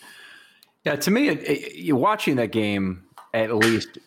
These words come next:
it felt like a normal N F L game this last night.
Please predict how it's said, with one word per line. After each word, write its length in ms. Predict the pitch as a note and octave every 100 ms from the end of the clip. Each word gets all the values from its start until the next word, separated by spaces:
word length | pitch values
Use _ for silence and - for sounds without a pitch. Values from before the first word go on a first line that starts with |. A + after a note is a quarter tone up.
| _
it 240 | B2 B2
felt 640 | - - - D#3+ D#3+ D#3 -
like 300 | A2+ A2 A2
a 160 | G#2+
normal 420 | G#2+ G#2+ A2 G#2 G#2+
N 160 | G2+ G2
F 180 | F#2
L 220 | G2+ G2 F#2+
game 460 | F#2 F2+ F2 F2 - _ _ _ _ _ _ _ -
this 500 | F2+ F#2 G#2+ G#2+ -
last 320 | A#2+ G#2 -
night. 300 | F#2 C#2+